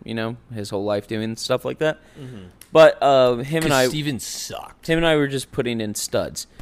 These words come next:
Speaker 1: and he was trying to, uh, nail in a, like, a, a tiny piece of two by four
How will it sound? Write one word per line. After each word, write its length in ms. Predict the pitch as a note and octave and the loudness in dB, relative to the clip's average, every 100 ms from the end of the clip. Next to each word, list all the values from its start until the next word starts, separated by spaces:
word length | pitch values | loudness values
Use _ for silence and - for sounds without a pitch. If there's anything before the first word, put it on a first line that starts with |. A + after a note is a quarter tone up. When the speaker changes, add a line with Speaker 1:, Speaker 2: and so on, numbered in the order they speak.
| - - - | -18 -16 2
Speaker 1:
and 400 | A#2+ A#2+ A#2 - | 4 4 2 0
he 320 | - - F3+ | -4 -4 -2
was 240 | F#3+ E3 - | -2 -2 -4
trying 480 | - C3 B2+ A#2 | -4 -2 0 -2
to, 640 | A2+ - B2+ A#2 A2 G#2 - _ _ _ - | -6 -6 -2 0 0 -2 -6 _ _ _ -2
uh, 400 | G#2+ G2+ F2+ E2+ - _ _ _ - | 0 0 -4 -8 -14 _ _ _ -8
nail 460 | A#2 B2 C3 B2 | -2 2 4 4
in 160 | A#2 A2 | 2 0
a, 80 | F#2+ | -2
like, 220 | G2 G#2 | -4 -2
a, 260 | F#2+ B1+ - _ _ _ _ _ _ _ _ _ - | -4 -4 -10 _ _ _ _ _ _ _ _ _ -6
a 360 | C#2+ D#2 C2 A1 G#1 - - - - - - - - - - - - - - _ _ | -4 -2 -4 -10 -18 -20 -18 -14 -16 -16 -20 -20 -18 -18 -20 -20 -20 -20 -20 _ _
tiny 360 | - D3+ D3+ B2+ | -6 -2 -2 -4
piece 320 | - C#3 - | -6 -4 0
of 360 | G#2+ F#2+ - - | 0 -2 -8 -6
two 160 | D3+ B2+ | -2 2
by 220 | A2 G#2 | 2 0
four 380 | - G#2+ G2 | -2 -2 -2